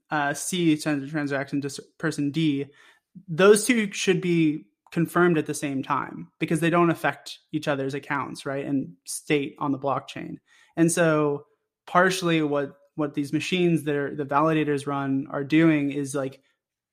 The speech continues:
just processing in parallel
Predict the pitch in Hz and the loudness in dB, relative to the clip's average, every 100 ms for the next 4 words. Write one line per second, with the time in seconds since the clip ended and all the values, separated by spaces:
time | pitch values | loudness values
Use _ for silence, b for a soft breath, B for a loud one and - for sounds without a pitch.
0 | _ - 151 - - 151 160 165 151 151 | _ -6 -6 -6 2 4 4 2 -4 -2
1 | 143 135 - - 170 170 - 151 151 143 | -2 -4 -8 0 2 2 0 2 2 2
2 | 131 131 135 | -2 -4 -8